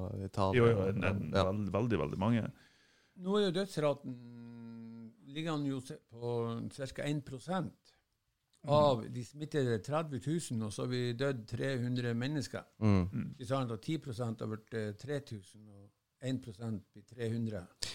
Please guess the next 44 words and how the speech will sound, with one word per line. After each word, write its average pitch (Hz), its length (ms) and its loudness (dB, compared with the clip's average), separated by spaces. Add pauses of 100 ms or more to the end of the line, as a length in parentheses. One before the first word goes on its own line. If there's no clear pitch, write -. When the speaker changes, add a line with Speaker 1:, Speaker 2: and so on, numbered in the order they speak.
Speaker 1:
Men 139 100 8
det 139 100 12
er 113 140 12
jo 107 100 12
også 104 220 8
på 92 100 2
grunn 92 180 6
av 73 60 2
at 73 80 -6
vi 85 140 2
har 85 380 4 (200)
vært 113 260 2
restriktive. 80 540 0
Og, 76 100 0
Speaker 3:
Ja, 170 140 4
ja, 226 180 6
ja. 208 200 4
Speaker 1:
ja. 196 120 6
Speaker 3:
Men, 185 200 0
men, 180 500 0
men 185 260 -2
det, 165 500 -2
det, 175 240 0
det 185 140 2
jeg 170 80 2
mener 156 300 6
at - 180 -2 (580)
foreløpig 175 720 2 (460)
så 147 80 -16
er 151 140 2
vi 147 80 2
nok 127 200 0
mer 143 180 0
skremt 147 500 -2
enn 107 440 0
hva 117 140 2
realitetene 120 680 -2
skulle 107 180 -10
tilsi 120 240 -4
hvis 107 160 -2
det 113 80 -8
var 120 140 -2
for 107 140 -8
å, 98 240 -4